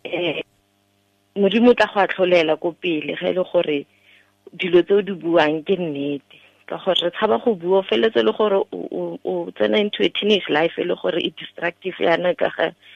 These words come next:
kgaitsadi a ka bua gore o itatlhela mo banneng, o itatlhela mo bojwaleng, bophelo ba gago bo nna disrupted. Ke rata go leboga gore o tlhagile a bua ka matsapa a gagwe a go tlhokofatsiwa.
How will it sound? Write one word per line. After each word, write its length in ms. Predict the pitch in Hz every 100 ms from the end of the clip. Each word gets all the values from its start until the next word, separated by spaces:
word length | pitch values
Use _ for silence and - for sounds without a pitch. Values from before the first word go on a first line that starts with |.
| - _
kgaitsadi 420 | - 180 180 180 175
a 40 |
ka 200 | 180 180
bua 240 | 170 170
gore 260 | 165 180 180
o 40 |
itatlhela 460 | 202 202 214 - 196
mo 60 | - -
banneng, 380 | 175 175 202
o 80 | 190
itatlhela 440 | 175 - - 202 175
mo 120 | 185
bojwaleng, 720 | 196 - 165 165 196 190 185 - - - - - - _ _ _ 202
bophelo 320 | 214 226 196
ba 120 | 214
gago 220 | 226 - 196
bo 80 | 185
nna 240 | 180 175
disrupted. 800 | 175 - - - _ - 156 - _ _ _ -
Ke 60 | 180
rata 260 | 180 -
go 120 | -
leboga 440 | 190 185 175 - 175
gore 240 | - - -
o 80 | -
tlhagile 640 | - - - 190 - -
a 80 | 151
bua 480 | 139 165 170 165 160 _ -
ka 120 | -
matsapa 480 | - - 87 - 147
a 40 | -
gagwe 240 | 156 -
a 80 | 151
go 100 | -
tlhokofatsiwa. 880 | - 170 - - 76 - 80 78 -